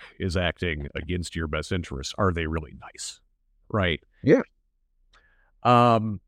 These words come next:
Speaker 1: you've done a really good job getting out the message about your campaign. I see your stuff on Instagram and TikTok all the time. Um,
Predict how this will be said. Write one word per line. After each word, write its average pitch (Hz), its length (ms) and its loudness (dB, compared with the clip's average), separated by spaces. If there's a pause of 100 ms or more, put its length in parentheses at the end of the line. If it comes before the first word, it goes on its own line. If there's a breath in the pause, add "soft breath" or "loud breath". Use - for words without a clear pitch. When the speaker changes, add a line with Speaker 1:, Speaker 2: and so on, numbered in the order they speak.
(140)
Speaker 1:
you've 247 220 6
done 277 140 10
a 240 40 10
really 202 240 10
good 165 200 6
job 123 540 8 (200)
getting 117 360 8
out 110 400 6
the 92 100 -2
message 90 400 2
about 82 320 2
your 78 120 0
campaign. 80 600 0
I 117 120 6
see 139 200 6
your 120 200 8
stuff 110 460 6
on 80 100 4
Instagram 104 1080 4 (120)
and 71 400 -8
TikTok 175 680 4 (320)
all 151 200 8
the 151 100 2
time. 175 540 6 (600)
Um, 139 540 6